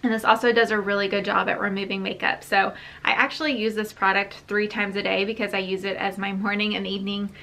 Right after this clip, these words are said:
cleanser, but I also use it to double wash and take my makeup off. And it does a really good job of that. If you haven't tried Tula products in general, I highly recommend them. And I've tried other products, like their Kiefer products have been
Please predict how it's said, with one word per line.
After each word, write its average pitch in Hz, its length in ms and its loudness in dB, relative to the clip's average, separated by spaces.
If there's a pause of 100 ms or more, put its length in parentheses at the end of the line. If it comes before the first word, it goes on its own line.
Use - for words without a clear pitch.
(220)
cleanser, 254 480 4
but 247 140 6
I 220 100 6
also 208 320 4
use 202 280 0
it 202 200 0
to 190 460 -2
double 185 320 0
wash 180 320 2
and 196 100 -8
take 196 220 -8
my 196 100 -4
makeup 190 320 -6
off. - 380 -4
And 202 100 -4
it 185 80 -8
does 202 160 -2
a 208 80 -4
really 220 240 4
good 214 160 0
job 190 180 4
of 190 140 -2
that. 196 400 4 (160)
If 262 100 6
you 302 120 8
haven't 277 240 8
tried 220 320 4
Tula 226 260 -4
products 214 380 0
in 208 180 0
general, 202 380 6
I 220 180 8
highly 202 340 2
recommend 196 460 2
them. 208 300 0 (400)
And 202 280 2
I've 214 200 2
tried 247 500 4
other 214 240 2
products, 202 420 0
like 190 180 -2
their 190 160 0
Kiefer 202 460 -2
products 208 460 2
have 220 120 -6
been 208 360 -2